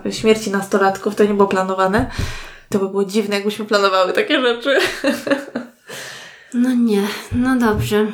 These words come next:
Speaker 1: Przypominamy o klubie książki, który wydarzy się dwudziestego trzeciego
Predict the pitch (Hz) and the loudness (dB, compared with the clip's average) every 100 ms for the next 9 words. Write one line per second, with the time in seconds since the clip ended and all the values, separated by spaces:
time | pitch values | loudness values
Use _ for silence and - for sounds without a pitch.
0 | - - - 254 262 262 269 277 262 233 | -8 -10 -4 0 0 2 0 2 2 2
1 | 226 254 277 - 226 226 226 - - 240 | 2 0 0 0 -2 -2 -6 -4 0 2
2 | 214 220 226 214 208 208 208 220 214 233 | 2 2 2 0 -2 -2 0 0 0 0
3 | 226 233 233 226 240 220 214 202 202 202 | 0 0 -2 0 0 2 2 2 -2 -8